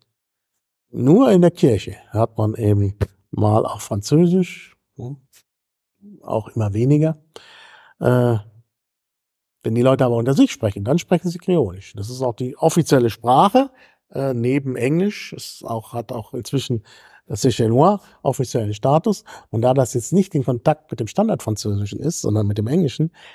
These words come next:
verändert sich das nicht so stark und bleibt als kreolische Sprache erhalten. Das Seychellenkreolisch hat auch eine wichtige Verbindung zu Bamberg, denn die Graphie des Seychellenkreolischen ist von meiner Vorgängerin hier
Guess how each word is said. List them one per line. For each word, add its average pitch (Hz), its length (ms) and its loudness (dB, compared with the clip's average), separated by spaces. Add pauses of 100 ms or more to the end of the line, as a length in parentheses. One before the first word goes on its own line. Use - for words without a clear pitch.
(280)
verändert 151 380 4
sich - 140 -14
das - 180 -6
nicht 98 140 -6
so 104 100 -8
stark 131 440 -4
und 113 140 -10
bleibt 123 580 2 (380)
als 107 220 -8
kreolische 117 520 -2
Sprache 107 500 -6 (260)
erhalten. 120 920 2 (380)
Das - 120 -12
Seychellenkreolisch 127 1080 0 (460)
hat - 220 -2
auch 113 160 -6
eine 98 760 -4
wichtige 127 460 -2
Verbindung 113 440 0
zu 104 200 -6
Bamberg, 156 580 2 (380)
denn 113 100 -2
die 110 100 -2
Graphie 110 420 -2
des 147 180 0
Seychellenkreolischen 123 1000 -2
ist - 280 -12
von 107 140 -4
meiner 104 360 0 (140)
Vorgängerin 123 760 2
hier 120 300 4